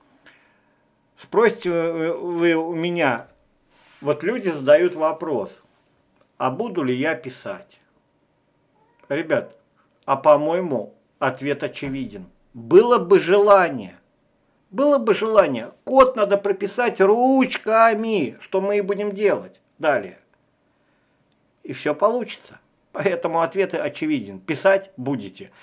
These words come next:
Было бы же желание. Здесь нет ничего сложного. Для любого, э, дети восьми лет.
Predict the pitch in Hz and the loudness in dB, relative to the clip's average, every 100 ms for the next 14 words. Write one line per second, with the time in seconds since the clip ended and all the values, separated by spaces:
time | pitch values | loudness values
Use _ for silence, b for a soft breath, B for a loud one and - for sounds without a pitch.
0 | b b - 117 208 262 220 139 143 117 | b b -20 2 4 6 4 4 0 2
1 | 147 - - 104 185 220 143 165 175 156 | 0 -2 -8 -2 2 4 6 4 4 0
2 | 147 127 101 - b b b b 131 165 | -2 -4 -6 -12 b b b b -6 0
3 | 240 - b b b 143 185 262 233 185 | 0 0 b b b -4 2 4 4 2
4 | 185 208 208 208 - 240 208 131 113 92 | 0 2 4 2 6 8 8 6 -2 -6
5 | - _ _ _ _ _ - 143 185 196 | -8 _ _ _ _ _ -4 0 6 8
6 | 185 233 233 190 151 - 180 143 147 143 | 8 8 8 8 4 -2 0 2 2 0
7 | 139 151 220 180 165 - 196 185 143 101 | 0 -2 0 0 -2 -2 -2 2 0 -2